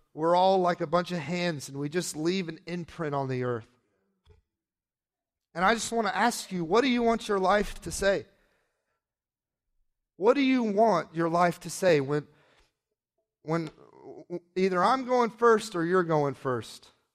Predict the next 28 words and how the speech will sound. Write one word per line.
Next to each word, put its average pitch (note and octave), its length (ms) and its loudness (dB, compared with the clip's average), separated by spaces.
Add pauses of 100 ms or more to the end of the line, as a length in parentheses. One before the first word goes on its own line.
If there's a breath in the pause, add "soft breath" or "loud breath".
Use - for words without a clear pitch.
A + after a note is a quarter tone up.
(640)
And D3 120 -2
we're F#3 160 2
gonna E3 140 2
be F3+ 180 0
in G#3+ 80 4
a G#3+ 60 -2
casket E3+ 540 -2
and D#3 100 -6
we're E3+ 100 -2
gonna E3+ 140 -2
be E3 120 2
in D3+ 60 -2
heaven. F3+ 360 -4
It's F3 200 -6
gonna E3+ 140 -4
be E3 100 -2
amazing. D#3+ 480 -2
But C#3 160 -2
what E3 200 0
do C4+ 80 -2
you C4+ 200 0
want A3 360 -2
people G#3+ 340 -6
to D#3 80 -10
say F3+ 320 -8
about C#3+ 300 -6
your D3+ 100 -10
life? D3 420 -6